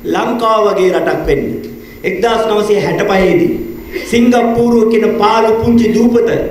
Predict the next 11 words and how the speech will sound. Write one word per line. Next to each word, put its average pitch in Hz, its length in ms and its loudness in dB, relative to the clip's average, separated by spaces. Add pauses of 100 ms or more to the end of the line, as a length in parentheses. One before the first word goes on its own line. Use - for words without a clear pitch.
(220)
මැලේසියාවෙන් 214 880 0
අයින් 196 240 0
කරලා 190 300 0
වෙනම 175 200 2
රටක් 165 360 -2
කෙරෙව්වා. 143 400 0 (320)
බලහත්කාරයෙන් 233 1000 0
එළියට 240 400 0
ඇදලා 233 300 0
දැම්මා. - 320 -4 (420)
මැලේසියාවේ 220 840 0